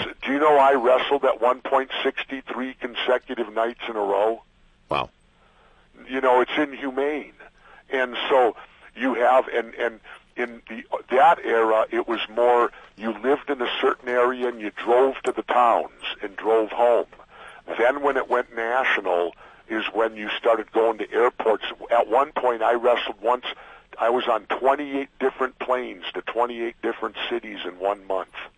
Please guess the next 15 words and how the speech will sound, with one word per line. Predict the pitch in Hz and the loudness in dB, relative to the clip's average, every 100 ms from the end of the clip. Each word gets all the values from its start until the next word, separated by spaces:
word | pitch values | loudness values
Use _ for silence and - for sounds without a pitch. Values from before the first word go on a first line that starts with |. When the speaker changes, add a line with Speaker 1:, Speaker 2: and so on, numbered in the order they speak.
| _ - | _ -2
Speaker 1:
When | 131 135 | 0 0
you | 127 | -2
criticize | - 170 175 170 - 143 135 113 107 | 0 0 2 0 4 6 4 2 -2
the | 113 | 0
roid | 120 139 151 147 | 4 4 4 4
era, | 143 151 156 165 - | 4 6 4 2 0
Speaker 2:
<laughs> | - | -4
Yeah. | 113 135 120 - | -2 0 -4 -4
Speaker 1:
criticize | - 156 160 - 160 139 127 - | 0 0 0 2 4 4 2 -2
the | - - | -4 0
business | 139 139 139 139 131 | -2 -2 -8 -6 -6
as | 117 | -2
a | 110 | -2
whole | - 143 160 151 92 85 - - - - - | 0 2 2 4 2 -2 -12 -20 -20 -18 -4
for | 127 127 | 2 2